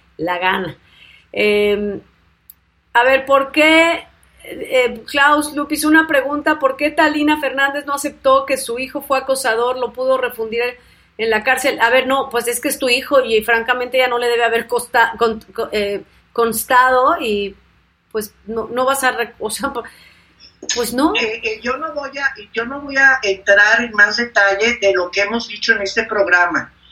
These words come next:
Speaker 2: Y si ustedes recuerdan bien, nosotros hablamos de eso, pero también en algún momento hablamos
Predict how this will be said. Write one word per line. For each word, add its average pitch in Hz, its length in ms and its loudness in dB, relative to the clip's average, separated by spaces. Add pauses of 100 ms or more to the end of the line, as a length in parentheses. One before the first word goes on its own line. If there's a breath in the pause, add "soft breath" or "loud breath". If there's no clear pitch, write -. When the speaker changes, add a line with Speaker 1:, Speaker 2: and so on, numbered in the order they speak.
(460 soft breath)
Speaker 2:
Y 208 120 -2
si 208 160 0
ustedes 262 520 2
recuerdan 233 640 2
bien, 190 400 0 (360 loud breath)
nosotros 226 840 2
hablamos 196 800 4
de 226 180 2
eso, - 400 -6 (600 loud breath)
pero 233 320 0
también 214 920 0
en 202 200 -2
algún 196 380 0
momento 208 720 -4 (920)
hablamos 202 960 2